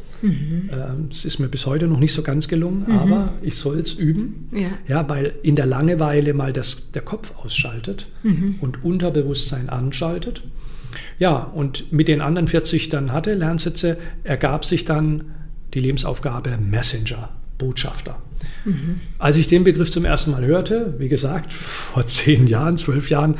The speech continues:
Speaker 2: dachte ich mir, Ach so, nur <laughs> Ja, ich renn hier da quer durch die Welt und le-, leb da mit diesem alten Chinesen zusammen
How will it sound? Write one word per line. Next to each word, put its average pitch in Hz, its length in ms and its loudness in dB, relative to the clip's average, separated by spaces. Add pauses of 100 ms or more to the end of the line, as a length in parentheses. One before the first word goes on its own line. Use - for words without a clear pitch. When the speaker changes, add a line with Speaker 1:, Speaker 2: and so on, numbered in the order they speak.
(220)
Speaker 2:
dachte 135 240 0
ich 131 60 6
mir, 127 180 4 (800)
Ach - 120 0
so, 143 460 6
nur 123 460 2 (600)
<laughs> - 60 -8 (520)
Ja, 135 280 2 (320)
ich 160 160 2
renn 143 140 8
hier 165 200 10
da 139 240 6
quer 151 240 6
durch 151 160 4
die 131 140 2
Welt 170 300 6
und 139 180 2
le-, 143 580 0
leb 147 220 -2
da 151 100 2
mit 143 140 2
diesem 143 220 0
alten 143 260 -2
Chinesen 156 400 2
zusammen 151 420 2